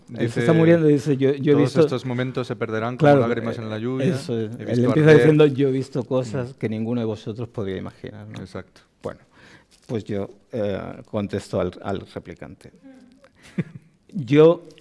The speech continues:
Speaker 1: he imaginado cosas que ninguno de vosotros podría ver jamás. Anfield Stadium coreando mi nombre. Naomi Campbell, Demi Moore, Sofía Vergara y la cajera del supermercado,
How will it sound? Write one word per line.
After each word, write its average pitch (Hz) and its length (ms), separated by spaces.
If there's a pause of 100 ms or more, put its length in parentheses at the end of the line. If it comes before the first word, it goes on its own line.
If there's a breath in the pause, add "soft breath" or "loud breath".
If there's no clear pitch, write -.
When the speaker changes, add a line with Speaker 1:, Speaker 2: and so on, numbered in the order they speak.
Speaker 1:
he 160 120
imaginado 127 680
cosas 123 580 (180)
que 120 140
ninguno 110 420
de 113 60
vosotros 107 600
podría 95 500
ver 92 180
jamás. - 560 (840 soft breath)
Anfield 139 640
Stadium 117 760
coreando 101 560
mi 98 140
nombre. 98 520 (440 soft breath)
Naomi 131 460
Campbell, 143 680
Demi 123 320
Moore, 131 340
Sofía 123 460
Vergara 113 720
y 117 80
la 104 140
cajera 127 400
del 135 140
supermercado, 110 920